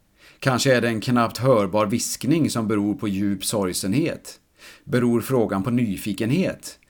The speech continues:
Eller är den helt enkelt föranledd av en önskan att reflektera och tänka djupa tankar?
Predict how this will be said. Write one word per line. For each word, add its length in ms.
Eller 200
är 120
den 120
helt 240
enkelt 240
föranledd 580
av 140
en 160
önskan 540
att 100
reflektera 840
och 120
tänka 320
djupa 380
tankar? 680